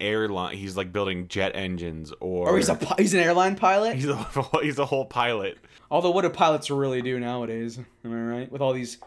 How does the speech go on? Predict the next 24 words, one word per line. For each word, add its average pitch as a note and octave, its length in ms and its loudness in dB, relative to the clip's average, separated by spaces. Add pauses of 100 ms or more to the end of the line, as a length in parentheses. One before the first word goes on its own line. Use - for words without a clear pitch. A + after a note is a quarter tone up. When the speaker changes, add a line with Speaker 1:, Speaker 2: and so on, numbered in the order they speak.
Speaker 2:
with C3+ 100 -6
all B2+ 120 2
these A#2+ 220 -4
computers. A#2+ 800 -8 (760)
Speaker 1:
What E3+ 200 -6
are C4 40 -10
the C4 120 -8
hard A#2 440 -2
jobs E2 500 -10
that - 280 -8
people F2 320 -8
go E2 240 -6
to D#2+ 80 -8
school F#2 320 -6
for E2+ 180 -8
a E2+ 40 -4
long E2 260 -6
time D#2+ 300 -12
for? - 340 -10 (640)
There's F#2+ 180 -4
engineer, G#2+ 720 -2 (400)
I G#2 60 -2
guess B2 280 -4
doctor. G2 600 -4